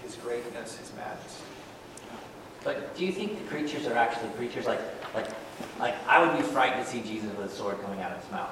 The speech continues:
Speaker 2: That's just scary. But, and I, and I, I would think, I totally agree that, like, the eyes and the attributes they have, their wings, or their, what kind of beast they're presented as, are representative.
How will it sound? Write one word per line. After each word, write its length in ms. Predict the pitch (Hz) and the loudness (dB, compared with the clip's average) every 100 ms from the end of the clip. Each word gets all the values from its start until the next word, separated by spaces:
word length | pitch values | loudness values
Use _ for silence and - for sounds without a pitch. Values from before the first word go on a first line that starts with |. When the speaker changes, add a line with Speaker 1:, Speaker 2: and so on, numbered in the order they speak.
| - | 2
Speaker 2:
That's 180 | - - | 4 4
just 160 | - - | 2 -4
scary. 260 | - - - - - - - - - - | -4 -4 -6 -10 -12 -14 -14 -14 -14 2
But, 460 | 139 - - - - - | 10 10 10 4 -2 -2
and 100 | 123 | 6
I, 100 | 127 | 8
and 240 | 131 143 135 | 8 8 8
I, 260 | 135 131 | 8 8
I 60 | 135 | 6
would 100 | 131 | 4
think, 500 | - 175 175 175 - | 4 2 2 -2 0
I 140 | 123 | 0
totally 360 | - 175 170 151 | 2 4 6 4
agree 380 | 139 131 123 120 | 2 4 4 6
that, 220 | 113 - | 6 4
like, 180 | 110 107 | 4 4
the 140 | 110 107 | 4 4
eyes 420 | 104 101 101 101 - - | 8 8 6 2 -4 -6
and 100 | 101 | -4
the 120 | 104 | 0
attributes 480 | 110 - - 110 104 | 2 0 -2 -4 -4
they 100 | 104 | -4
have, 280 | 104 101 101 | 2 4 4
their 100 | 98 98 | -2 -2
wings, 340 | 98 98 95 98 | -2 -2 -4 -6
or 280 | 95 92 | -6 -4
their, 100 | 98 - - - - | -2 -2 -4 -8 -4
what 160 | 120 120 | 0 2
kind 160 | 127 101 | 2 0
of 80 | |
beast 240 | 104 104 - | -2 -4 -4
they're 100 | - | -6
presented 500 | 107 202 196 190 - | -4 -4 -4 -4 -2
as, 260 | 180 185 - - - - - - | -2 -2 -2 -6 -12 -14 -14 -4
are 140 | - - | -2 2
representative. 800 | 120 - 101 110 107 101 90 | 2 2 -4 -4 -4 -4 -6